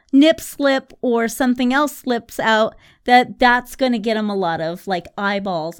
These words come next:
on them and their career. And sometimes it's really fucking tacky.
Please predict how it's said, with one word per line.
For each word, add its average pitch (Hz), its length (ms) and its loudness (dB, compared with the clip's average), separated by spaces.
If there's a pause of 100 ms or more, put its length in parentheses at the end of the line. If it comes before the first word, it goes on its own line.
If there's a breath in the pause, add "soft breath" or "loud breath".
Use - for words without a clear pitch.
on 196 260 -4
them 180 240 -4
and 175 100 -6
their 160 120 -6
career. 170 320 -8
And 208 160 -8
sometimes 480 400 -4
it's 440 200 -8
really 370 300 -4
fucking 370 340 -6
tacky. 311 540 -6